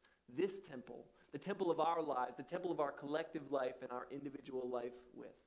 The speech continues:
First of all, he wants it to be, uh, he wants us to be strengthened in our inner being. He wants it for Christ to be dwelling in our hearts through faith, rooted and grounded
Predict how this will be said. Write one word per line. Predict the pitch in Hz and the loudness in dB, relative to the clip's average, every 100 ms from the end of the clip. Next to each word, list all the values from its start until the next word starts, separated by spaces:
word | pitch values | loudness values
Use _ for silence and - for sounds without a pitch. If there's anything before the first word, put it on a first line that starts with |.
| _ - | _ -10
First | 175 - | -10 -10
of | |
all, | - - _ _ _ _ _ _ _ _ | -16 -18 _ _ _ _ _ _ _ _
he | - | 0
wants | 196 180 233 254 - | 4 6 6 4 0
it | 151 - - | 0 0 -4
to | 151 - | -6 -2
be, | 170 151 - - | -2 -2 -6 -2
uh, | 151 147 | 2 4
he | 165 | 4
wants | 196 214 208 | 2 2 2
us | 190 | 0
to | 165 | -2
be | 156 | -6
strengthened | - - 180 180 143 131 120 - | -6 -4 -4 -4 -8 -8 -10 -10
in | 139 | -6
our | 127 127 120 - | -4 -4 -4 -8
inner | 143 151 147 135 - - | -10 -10 -10 -12 -18 -10
being. | 123 120 107 95 - _ _ _ _ _ _ _ _ _ _ _ _ _ _ _ _ _ _ _ _ _ _ _ _ _ _ _ _ _ - | -8 -8 -10 -14 -20 _ _ _ _ _ _ _ _ _ _ _ _ _ _ _ _ _ _ _ _ _ _ _ _ _ _ _ _ _ -16
He | 139 | 0
wants | 151 170 - | 2 2 2
it | 131 - - - - | -4 -4 -18 -18 -2
for | 143 | -2
Christ | - - 165 151 - | 0 6 8 6 0
to | |
be | 139 | -6
dwelling | - 127 151 160 143 123 | -4 4 4 4 0 -4
in | 131 131 | -4 -2
our | 120 - | -2 2
hearts | 151 147 - - | 4 4 2 -10
through | 127 - - | -10 -12 -8
faith, | 165 139 - - - _ _ _ _ _ _ _ - | -4 -4 -6 -18 -20 _ _ _ _ _ _ _ -8
rooted | 131 175 196 160 127 | 2 2 4 0 -2
and | 131 131 | -10 -12
grounded | 123 147 165 170 135 | -6 -4 -2 -4 -6